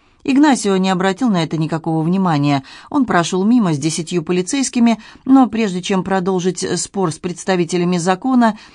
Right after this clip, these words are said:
укротитель львов выдал Хуану Диего целую тираду. "Если ты не ссыкун, то чего ты ждёшь, ходок по потолку?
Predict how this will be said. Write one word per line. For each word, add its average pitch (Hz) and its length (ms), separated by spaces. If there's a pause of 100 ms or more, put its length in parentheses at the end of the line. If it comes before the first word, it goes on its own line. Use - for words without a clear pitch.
(140)
укротитель 208 720
львов 190 500
выдал 180 440
Хуану 170 460
Диего 180 540 (260)
целую 180 440
тираду. 180 540 (300)
"Если 254 380
ты 202 160
не 196 180
ссыкун, 180 520
то 175 140
чего 202 300
ты 233 140
ждёшь, 226 380 (220)
ходок 156 400
по 151 120
потолку? 175 580